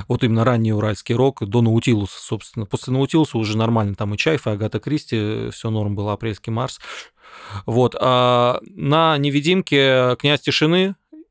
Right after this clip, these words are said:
и «Гудбай Америка». В очень таких архаичных еще версиях, э, вот,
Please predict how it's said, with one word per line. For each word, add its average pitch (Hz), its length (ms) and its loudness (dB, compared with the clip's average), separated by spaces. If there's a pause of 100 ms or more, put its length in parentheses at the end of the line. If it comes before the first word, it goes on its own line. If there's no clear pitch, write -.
(200)
и 143 200 2
«Гудбай 120 400 2
Америка». 107 680 -2
В 120 160 -4
очень 135 260 2
таких 123 300 -2
архаичных - 560 -2
еще 123 220 0
версиях, 117 640 -2 (100)
э, 120 460 -2
вот, 113 320 -2